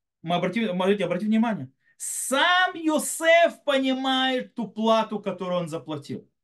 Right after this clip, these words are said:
Он сам понимает, что в конце концов его сны, которые снились, не, не реализовались и никогда не будут реализованы. Он не станет главой народа,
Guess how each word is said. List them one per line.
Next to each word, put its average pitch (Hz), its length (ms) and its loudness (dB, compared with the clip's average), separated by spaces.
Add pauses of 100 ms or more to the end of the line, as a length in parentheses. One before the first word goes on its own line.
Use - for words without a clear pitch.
(1900)
Он 233 180 6
сам 330 440 2
понимает, 262 680 4
что - 160 -4
в 202 80 -4
конце 208 460 0
концов 226 560 -4
его 208 240 -2
сны, 254 280 -2
которые 202 340 -4
снились, 247 600 -4
не, 196 460 0
не 196 480 -2 (160)
реализовались 175 720 -4
и 196 40 -6
никогда 147 300 -6
не 156 100 -6
будут 139 200 -6
реализованы. 113 480 -8 (2250)
Он 214 160 6
не 226 80 8
станет 269 320 4
главой 208 260 4
народа, 190 420 0